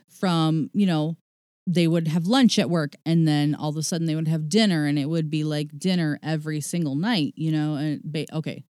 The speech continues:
we all are adults. We all know that ain't dinner, sweetheart. That's,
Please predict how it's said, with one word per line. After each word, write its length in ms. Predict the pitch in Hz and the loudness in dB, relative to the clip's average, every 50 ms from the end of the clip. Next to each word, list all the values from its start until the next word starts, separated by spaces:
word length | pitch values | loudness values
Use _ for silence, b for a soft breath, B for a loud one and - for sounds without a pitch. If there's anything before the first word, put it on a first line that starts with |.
| _ _ _ _ - | _ _ _ _ -8
we 240 | 160 170 214 220 208 | -2 0 4 4 6
all 260 | 196 180 175 180 180 | 4 4 4 2 2
are 100 | 185 202 | 2 2
adults. 380 | 202 185 165 143 135 143 - - | 0 0 0 0 -2 -4 -4 -4
We 120 | 160 160 | -4 -2
all 180 | 107 101 151 151 | -2 0 0 0
know 320 | 156 147 131 127 127 135 - _ _ _ _ _ - | 0 0 0 -2 -4 -6 -8 _ _ _ _ _ -12
that 240 | 156 165 190 180 165 | -4 0 2 4 4
ain't 200 | 156 147 147 147 | 4 2 2 0
dinner, 260 | 147 147 135 135 139 | 0 0 0 0 -2
sweetheart. 460 | 139 - 143 131 139 143 131 131 - - - - | -2 -4 -4 -4 -2 -2 -4 -4 -6 -8 -8 -4
That's, 340 | 156 151 151 - - - - | -2 -2 -2 -2 -6 -20 -20